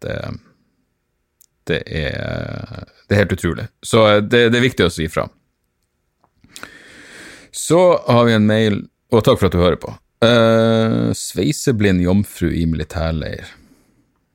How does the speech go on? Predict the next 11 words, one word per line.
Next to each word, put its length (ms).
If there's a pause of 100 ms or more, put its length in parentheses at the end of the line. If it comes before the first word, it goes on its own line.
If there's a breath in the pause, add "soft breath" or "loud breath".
(520)
Hei 160
Dag, 220
gikk 240
ut 80
fra 160
at 100
emnet 220
ville 160
fange 240
oppmerksomheten 720
din. 140